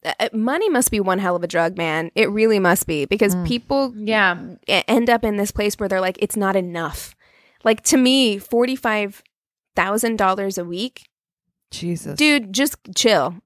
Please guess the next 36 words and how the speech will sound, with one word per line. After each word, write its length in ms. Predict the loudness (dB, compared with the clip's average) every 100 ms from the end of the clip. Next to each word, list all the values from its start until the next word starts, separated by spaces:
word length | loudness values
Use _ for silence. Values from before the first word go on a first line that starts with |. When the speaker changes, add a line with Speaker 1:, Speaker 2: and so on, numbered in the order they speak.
| _ _ _
Speaker 1:
Like, 220 | 0 0 0
it's 140 | -4
fine. 380 | -2 -4 -6 -10 _ _ _ _ _ -6
You 160 | 0
know? 300 | 2 2 0 -4
Speaker 2:
Yeah. 240 | -6 -4
Speaker 1:
You 100 | 0
don't 180 | 0 2
have 160 | 0 0
to 100 | 0
see 300 | 0 0 0
him 340 | 2 0 -2
if 100 | -4
you 80 | -2
don't 140 | -2 0
wanna 160 | -2
see 140 | -2 0
your 120 | 0
husband. 380 | 0 -2 -4 -2
Like, 180 | -4
you 80 | -4
don't 160 | -4 -4
have 120 | -4
to 100 | -6
see 180 | -6 -4
him. 140 | 0
Speaker 2:
Yeah. 180 | 2 2 -2
Speaker 1:
B-, 200 | -12 -8
whatever. 480 | -4 -2 2 2 0 -4
Live 260 | -2 0
separate 300 | 0 0 2
Speaker 2:
It's 80 | 2
Speaker 1:
lives. 160 | 2 2
Speaker 2:
ideal. 300 | 2 0 -4 _ _ _ -4
Yeah. 220 | -2 -2 -6 _ _ _ _ _ _ _ -20 _ _ _ -2
Speaker 1:
Um, 400 | 2 4 4